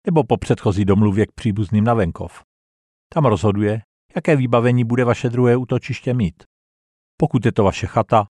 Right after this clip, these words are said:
nebo vaši příbuzní, dá se předpokládat, že pobyt nebude žádný problém.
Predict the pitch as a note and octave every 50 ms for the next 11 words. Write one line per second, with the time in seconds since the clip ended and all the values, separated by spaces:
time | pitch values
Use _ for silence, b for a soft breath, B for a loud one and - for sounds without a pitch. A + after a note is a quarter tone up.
0 | _ _ _ - D#3+ D#3+ C#3 B2+ A2+ - F#2 E2+ - - A2+ G#2 A2+ A2+ G2+ G2
1 | A2 G#2+ G#2+ A2 - _ _ _ _ _ _ - - E3 - - - - - G#2+
2 | - - - - - G#2+ G2 G2 G2 F#2+ F2+ - - _ _ _ _ - - F#2+
3 | - - F2+ F#2+ G2+ D#2+ G2+ G2 F2+ G2 G2 F#2+ F2 F2 F#2+ F2 F#2 G2+ F2+ -
4 | A#2 A2 F2+ D#2 C#2